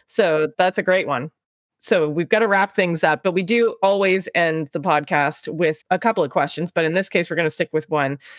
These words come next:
And would that thirty minutes, would that be the advice? We call it our acceleration insight. And we talk about, like, what is one piece of advice you'd give the listeners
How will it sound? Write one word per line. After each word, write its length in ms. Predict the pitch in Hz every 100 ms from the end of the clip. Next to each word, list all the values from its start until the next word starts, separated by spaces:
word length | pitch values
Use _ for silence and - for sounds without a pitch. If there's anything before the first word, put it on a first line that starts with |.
| - -
And 280 | 208 185
would 200 | 175 226
that 280 | 233 220 196
thirty 460 | - - 226 247 247
minutes, 480 | 233 240 240 - 170
would 220 | 202 202
that 340 | 175 - 190
be 240 | 202 220 233
the 180 | 240
advice? 460 | 240 233 240 294 -
We 100 | 220
call 160 | 262 254
it 80 |
our 100 | 226
acceleration 600 | 190 180 208 175 156 151 151
insight. 380 | 135 - 117 - _ _
And 440 | - 170 156 147
we 100 | 156
talk 240 | 170 190 180
about, 300 | 170 156 135
like, 220 | 160 151
what 200 | 156 202
is 140 | 202 151
one 380 | 156 185 214
piece 260 | 214 208 202
of 80 | 165
advice 460 | 160 139 117 -
you'd 160 | 156 139
give 140 | 165
the 100 | 175
listeners 600 | 147 139 - 127 120 -